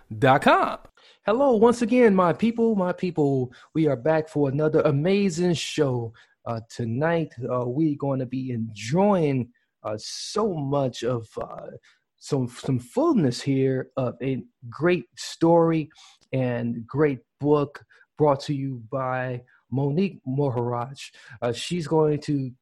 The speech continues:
tell us much more about the book, The Cheaters. Uh, the book, uh, has a summary until about trouble started at Jack's home when, uh,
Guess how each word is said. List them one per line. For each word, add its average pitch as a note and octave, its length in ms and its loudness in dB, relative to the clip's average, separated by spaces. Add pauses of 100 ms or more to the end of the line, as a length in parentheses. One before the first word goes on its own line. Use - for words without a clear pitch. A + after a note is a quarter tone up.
(100)
tell G3 200 0
us C3+ 260 -6 (140)
much D3 300 -6
more C#3+ 240 -2
about C3 280 -6
the A#2 80 -14
book, C#3 240 -6 (100)
The B2 160 -8
Cheaters. G3+ 640 -2 (300)
Uh, A#2 100 -6
the B2 120 -8
book, E3 360 -2 (120)
uh, B2 200 -4
has D3 500 -6 (440)
a C#3 140 -4
summary C#3 720 -6
until D#3 600 -2 (280)
about C#3 300 0
trouble B3+ 260 0
started E3 440 -2
at B2 100 -2
Jack's C#3+ 380 0
home F#3+ 280 0
when, B2 260 -2
uh, A#2 240 -6